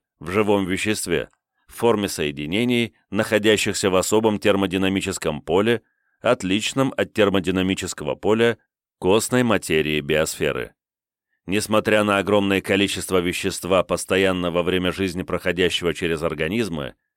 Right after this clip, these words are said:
большие количества, например, создаваемого ими свободного кислорода, около полутора, умноженных на десять в двадцать первой степени граммов, энергетический годовой эффект жизни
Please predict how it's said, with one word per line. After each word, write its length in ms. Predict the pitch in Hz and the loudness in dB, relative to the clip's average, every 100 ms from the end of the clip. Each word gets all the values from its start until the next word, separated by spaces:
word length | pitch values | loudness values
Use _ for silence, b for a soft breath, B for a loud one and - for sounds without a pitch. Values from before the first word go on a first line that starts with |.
| _ _ | _ _
большие 460 | 71 82 - 143 | -6 -4 2 2
количества, 720 | - 104 92 90 98 110 113 - _ - | 4 2 2 -2 -4 0 0 -2 _ -8
например, 500 | 90 101 107 110 107 | 0 0 2 2 2
создаваемого 840 | - 107 87 104 101 98 92 87 92 | 2 -2 2 4 6 4 2 0 0
ими 260 | 87 98 | 0 -2
свободного 640 | 90 - 90 90 78 82 | -2 0 2 2 0 -4
кислорода, 720 | 78 85 - 73 73 76 98 - _ _ _ - | -4 -8 -2 -2 0 -2 -2 -4 _ _ _ -4
около 400 | 92 101 104 101 | -2 0 2 0
полутора, 720 | 95 95 101 107 104 107 101 _ - | 2 0 0 0 4 4 2 _ -6
умноженных 640 | 92 107 110 92 101 98 | -4 0 0 0 -2 -2
на 140 | 98 95 | -2 0
десять 320 | 98 95 90 | 0 -2 -4
в 40 | |
двадцать 360 | 80 95 98 - | 0 0 -2 -2
первой 300 | 98 90 90 | 0 0 -2
степени 400 | - 92 85 80 | -2 -4 -4 -6
граммов, 480 | 78 78 98 104 _ _ _ _ _ - | -2 -2 -2 -6 _ _ _ _ _ -2
энергетический 920 | 87 92 101 107 113 107 104 - 90 | 0 0 0 -2 0 0 -2 0 0
годовой 480 | 87 92 90 95 87 | 2 2 4 2 2
эффект 380 | - 85 71 | 0 -2 -2
жизни 580 | 65 90 113 113 123 113 | -4 -4 -2 0 0 -2